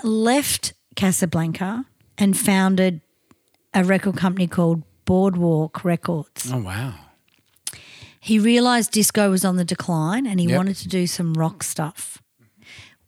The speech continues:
Speaker 1: Well, Kiss were a bit disco then, you know what I
Speaker 2: Yeah.
Speaker 1: mean? They were trying to tr-,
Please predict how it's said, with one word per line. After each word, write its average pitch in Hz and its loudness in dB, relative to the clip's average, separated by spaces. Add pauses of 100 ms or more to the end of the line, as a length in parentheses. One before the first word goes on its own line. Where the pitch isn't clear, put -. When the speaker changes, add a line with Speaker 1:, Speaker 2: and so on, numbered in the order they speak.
Speaker 1:
Well, 254 0 (320)
Kiss - 2
were 262 2
a 247 0
bit 214 -4
disco 185 -2
then, 160 -6
you 180 -2
know 196 4
what 214 2
I 202 2
Speaker 2:
Yeah. 196 2
Speaker 1:
mean? 190 2
They 202 2
were 190 0
trying 202 0
to 196 -2
tr-, - -12